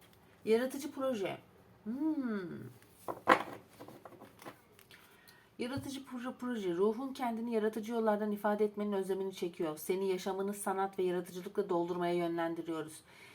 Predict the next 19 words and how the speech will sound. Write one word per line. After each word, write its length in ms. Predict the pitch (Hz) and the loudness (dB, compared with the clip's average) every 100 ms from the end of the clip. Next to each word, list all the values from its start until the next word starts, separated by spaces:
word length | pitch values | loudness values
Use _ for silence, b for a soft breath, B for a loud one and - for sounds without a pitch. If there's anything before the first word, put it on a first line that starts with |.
| B B | B B
Yaratıcı 420 | 202 208 220 226 247 | 8 8 8 2 -2
ifade 360 | 214 226 220 | 2 2 4
coşku 360 | 214 202 - 214 | 6 4 6 4
ve 100 | 202 | 6
canlılık 400 | 202 196 196 196 | 6 2 0 -4
hissetmeni 480 | 190 190 190 185 185 | -2 -2 -2 -4 -2
sağlar 420 | 185 170 170 160 | 0 2 2 2
ve 60 | |
yaşamına 520 | 165 175 190 190 196 190 | 0 0 -2 -2 -2 2
duyduğun 360 | 185 180 196 | 0 2 -2
tutkuyu 420 | 196 - - 196 | -4 -10 -2 0
yeniden 240 | 185 175 165 | 0 0 -2
alevlendirir. 580 | 156 151 151 147 151 165 | -4 -6 -6 -6 -8 0
Yaratıcı 460 | 190 202 214 240 | 2 2 -2 -8
projenin 500 | 247 233 214 226 233 | -8 -8 -6 -6 -6
şeyi 280 | 220 226 226 | -4 -4 -2
ne 120 | 226 | -4
biliyor 160 | 214 262 | -4 -8
musunuz? 480 | 247 175 170 - | -8 -10 -10 -14